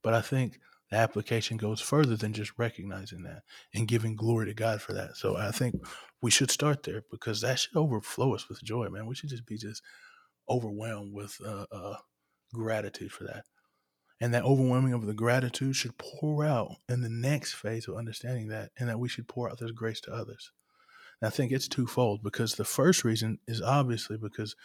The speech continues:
God has poured this graciousness out on us. But the second thing is that we all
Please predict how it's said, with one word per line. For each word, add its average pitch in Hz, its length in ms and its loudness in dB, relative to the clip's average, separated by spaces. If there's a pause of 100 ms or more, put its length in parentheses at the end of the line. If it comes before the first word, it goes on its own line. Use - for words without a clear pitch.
(260)
God 113 200 4
has 110 100 -2
poured 117 320 -2
this 113 140 -4
graciousness 120 840 4
out 110 140 0
on 104 100 -2
us. 107 220 -4 (560)
But 135 100 6
the 123 60 2
second 165 320 8
thing 120 300 2
is 117 180 0
that 113 200 0
we 120 220 -2 (160)
all 123 680 6